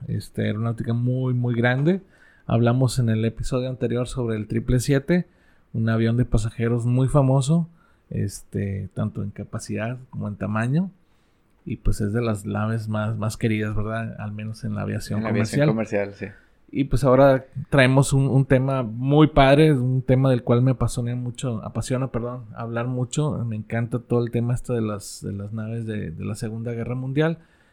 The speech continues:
Speaker 1: Y, pues, hoy toca el turno al B diecisiete.
Speaker 2: Al B diecisiete, que también es una aeronave muy querida, muy reconocida por, por todos los amantes de la aviación y de la aeronáutica, ¿no?
Speaker 1: Y del mismo ejército,
Speaker 2: Y del
Speaker 1: ¿verdad?
Speaker 2: mismo
Speaker 1: Que dijeron,
Speaker 2: ejército.
Speaker 1: "Uf,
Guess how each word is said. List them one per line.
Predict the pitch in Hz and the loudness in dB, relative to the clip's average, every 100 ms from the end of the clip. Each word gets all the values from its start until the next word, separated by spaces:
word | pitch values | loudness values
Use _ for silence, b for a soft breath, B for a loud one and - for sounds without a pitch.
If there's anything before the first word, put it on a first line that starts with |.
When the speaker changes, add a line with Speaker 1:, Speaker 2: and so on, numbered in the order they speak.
| b | b
Speaker 1:
Y, | 135 | 2
pues, | - 117 123 | 4 4 4
hoy | |
toca | 117 123 131 | 2 0 0
el | 120 | 0
turno | 120 117 127 127 127 - | 0 -2 -2 -2 -6 -2
al | 120 120 123 | -2 -2 -4
B | 117 120 117 | 0 2 2
diecisiete. | 117 117 117 107 104 95 - 95 | 0 -4 -6 -8 -8 -8 -10 -6
Speaker 2:
Al | 107 | 0
B | 113 | 2
diecisiete, | 110 113 120 117 117 | 2 0 0 0 0
que | 110 | -2
también | 113 107 104 | 0 -2 -2
es | 107 | -4
una | 117 117 | -6 -4
aeronave | 113 113 107 | -2 -2 -2
muy | 107 107 110 | -2 -2 -2
querida, | 110 113 117 123 131 | 0 2 2 0 -4
muy | - 107 107 | -8 -4 -4
reconocida | 107 110 117 110 110 107 107 | -2 -2 -2 -4 0 0 0
por, | 110 104 95 - - | 0 0 -2 -10 -12
por | - 101 | -8 -6
todos | - - | -2 -2
los | 117 | -2
amantes | 101 95 101 107 | -4 -4 -4 -4
de | 104 | -2
la | 101 95 | -4 -4
aviación | 101 98 98 98 | -6 -4 -4 -2
y | |
de | 101 101 | 0 2
la | 98 | 2
aeronáutica, | 95 95 104 113 - 101 | 2 0 -2 -4 -8 -4
¿no? | 110 - _ _ - - | -4 -6 _ _ -18 -2
Speaker 1:
Y | 135 | 2
del | 117 113 | 2 2
mismo | 117 131 147 | -2 2 2
ejército, | 139 135 170 123 | 6 4 4 6
Speaker 2:
Y | |
del | 143 | 8
Speaker 1:
¿verdad? | 135 135 | 10 10
Speaker 2:
mismo | 156 | 10
Speaker 1:
Que | 156 | 10
dijeron, | 151 160 | 10 8
Speaker 2:
ejército. | - 220 - | 10 10 10
Speaker 1:
"Uf, | - | 6